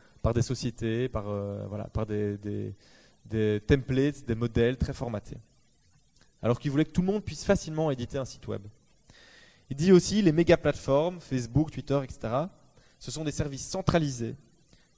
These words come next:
uniques et fermés, qui sont hors du contrôle des utilisateurs et qui sont parfois impossibles à quitter. Et alors il prend un exemple, c'est Skype. Il avait un compte Skype et, euh, je crois en deux mille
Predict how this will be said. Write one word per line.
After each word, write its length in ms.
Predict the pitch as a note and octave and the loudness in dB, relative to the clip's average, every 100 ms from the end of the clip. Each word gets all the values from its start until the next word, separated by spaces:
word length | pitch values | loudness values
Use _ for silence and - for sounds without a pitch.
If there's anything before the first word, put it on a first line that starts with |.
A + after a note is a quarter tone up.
| _ | _
uniques 520 | F3+ E3+ F3+ - - - | 0 2 -2 -6 -18 -14
et 60 | A#2+ | -12
fermés, 500 | - F#3 C3+ A2+ C3+ - _ _ - | -6 -4 -4 -6 -8 -14 _ _ -10
qui 100 | C3 | -4
sont 260 | - D#3 - | 0 0 6
hors 220 | F#3+ F3 | 6 6
du 100 | - | 2
contrôle 440 | - D3 - D#3+ | -4 -2 4 4
des 160 | B2+ A#2+ | 4 -4
utilisateurs 720 | B2+ C3 B2+ B2 A2 G#2+ - _ _ _ _ | -8 -6 -4 -2 -4 -6 -12 _ _ _ _
et 60 | - | -10
qui 140 | - | -6
sont 100 | - | 0
parfois 460 | E3 A#2 - E3+ - | 0 2 4 4 4
impossibles 460 | G3 F#3 E3+ - D3+ | -4 -2 -4 -2 -2
à 40 | |
quitter. 360 | C3 - - G#2+ - _ _ - _ _ | -4 -8 -8 -8 -10 _ _ -20 _ _
Et 60 | B2 | 8
alors 160 | E3 F3 | 8 8
il 60 | |
prend 200 | - D#3+ | 6 4
un 60 | C#3+ | 2
exemple, 560 | A#2 B2+ D3 G#3 - - _ _ | 0 0 0 -2 -10 -18 _ _
c'est 160 | - C3 | -4 -4
Skype. 440 | - A#2 G#2+ A#2 - - _ - | 0 0 0 -2 -12 -16 _ 0
Il 100 | A2 | 2
avait 160 | A2+ | 4
un 100 | C#3 | 2
compte 200 | - A2 | -2 -12
Skype 420 | - G2+ A2+ - - _ _ - - - | -10 -8 -10 -12 -20 _ _ -20 -18 0
et, 320 | C#3+ E3 - | 4 4 4
euh, 640 | C3+ B2+ A#2 A#2 A2+ A2+ A2 | 4 4 4 4 4 4 2
je 120 | A2 | 0
crois 200 | - E3 | 0 2
en 60 | C3 | 2
deux 120 | D#3+ | 2
mille 420 | C#3 A#2 A2+ | 0 0 -2